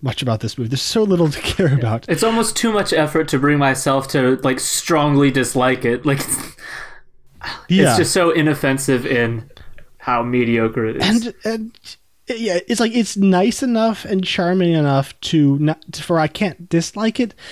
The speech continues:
Speaker 1: but the charm is so surface level, there's nothing to like either. <laughs> But also, the first thing I want to talk about at, at the gate is some of the, like, really bizarre technical issues I noticed. So the first was the aspect ratio.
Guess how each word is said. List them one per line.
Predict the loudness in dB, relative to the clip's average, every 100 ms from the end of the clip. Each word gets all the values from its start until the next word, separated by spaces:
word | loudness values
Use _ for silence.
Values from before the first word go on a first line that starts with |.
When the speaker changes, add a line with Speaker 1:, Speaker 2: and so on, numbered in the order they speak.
| -18 -20 -20 -4
Speaker 1:
but | -2 -2 _ -6
the | -4
charm | -2 0 2 4 4
is | 2
so | 2 2 2
surface | 0 0 0 -2 -2
level, | -2 0
there's | 0 0
nothing | 0 0 -2
to | -2
like | -2 -2 -2 -6
either. | -4 -4 -4 -8 -12 -8 -4 -2 -2 -2
<laughs> | -2 -4 -6 -18 -14 0
But | 0
also, | 0 -6 -8 -10 -10 -20 -20 -20 -20 _ -4
the | 0
first | 0
thing | 2
I | 2
want | 2
to | 0
talk | 0
about | 0
at, | 0 0
at | -2
the | 0
gate | 0 0
is | 0
some | 0
of | 0
the, | -2 -4 -2
like, | -2 2
really | 0 4 2
bizarre | 2 2 2 0
technical | -2 -10 -14 -12 -6 -2
issues | -2 -2 -2
I | 0
noticed. | 0 0 0 -4 -16 -20 -20 -20 -20 -20 _ _
So | 0 2 2 -2 -20 -20 -20 _
the | -2
first | 0 0 2
was | 2 4 2
the | 2
aspect | 2 0 -2 -4 -4
ratio. | -6 -8 -10 -12 -16